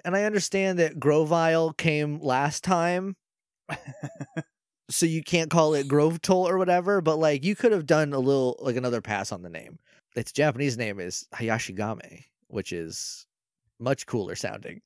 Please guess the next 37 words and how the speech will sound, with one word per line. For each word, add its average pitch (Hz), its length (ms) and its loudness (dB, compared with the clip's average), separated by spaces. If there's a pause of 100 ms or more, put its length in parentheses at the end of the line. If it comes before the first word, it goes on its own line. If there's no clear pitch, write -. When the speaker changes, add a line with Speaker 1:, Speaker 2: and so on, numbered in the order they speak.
Speaker 1:
than 107 220 -8
Grotle. 110 540 -4
Speaker 2:
I 156 160 -6
don't 190 280 -4
know 165 220 -4
why. 127 720 -4 (1400)
<sighs> - 20 -10 (1200)
Turtwig 196 480 -2
has 170 260 0
a 156 140 0
sprout 135 480 0
on 139 160 -4
its 131 160 -10
head. - 480 -14 (460)
Speaker 1:
Uh-huh. 113 400 -4 (100)
Speaker 2:
And 135 160 2
its 151 160 0
shell 165 420 2
is 156 140 -4
like 127 180 -2
soil. 92 520 -4
I 95 80 -10
think 107 160 -12
it 98 80 -8
says 98 180 -8
that 95 140 -8
in 92 100 -20
the 92 60 -20
Pokedex, - 760 -18
right? 107 160 -8
So 117 100 -6
it's 110 120 -6
like 104 100 -4
a 95 40 -10
Speaker 1:
Sure. 104 80 -8
Speaker 2:
soft 110 340 -4
little 98 400 -8